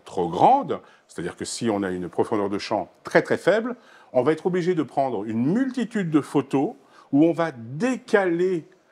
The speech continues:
la netteté à chaque fois dans la profondeur. Et là, c'est ce qu'on appelle un système automatique de focus stacking qui va nous permettre, eh bien, de prendre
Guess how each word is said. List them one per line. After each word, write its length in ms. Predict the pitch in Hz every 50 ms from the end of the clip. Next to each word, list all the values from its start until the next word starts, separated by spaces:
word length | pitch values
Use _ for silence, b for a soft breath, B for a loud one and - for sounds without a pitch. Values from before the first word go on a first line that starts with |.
| _ _ -
la 200 | 117 123 131 131
netteté 580 | 127 123 120 - _ - 143 147 196 240 277 254
à 80 | - 127
chaque 240 | 113 - 127 117 -
fois 140 | - 151 135
dans 100 | 127 113
la 80 | 110
profondeur. 720 | - - - 110 - 117 107 104 131 165 208 262 285 285 B B B B B B B
Et 100 | B 107
là, 120 | 113 147 156
c'est 120 | 151 160
ce 60 | 139
qu'on 120 | - 151 135
appelle 460 | 123 117 - 143 143 135 123 104 90 - -
un 80 | - 113
système 560 | 113 - 120 117 - - 151 135 127 117 101 - -
automatique 720 | - 123 - - 147 143 139 139 - 156 170 214 214 - 254 226 214 196 170 - _
de 180 | - 120 135 147
focus 680 | 143 - - - - 208 185 190 - - 196 185 -
stacking 640 | - - - 143 117 - - 127 131 165 185 185 208 208 B B B B B B B B
qui 140 | _ - 143
va 120 | 143 151
nous 140 | 151 151 147
permettre, 480 | 143 - 151 123 123 123 139 165 - -
eh 40 | 123
bien, 140 | 117 120
de 80 | 117 113
prendre 380 | 104 - - 104 110 117 127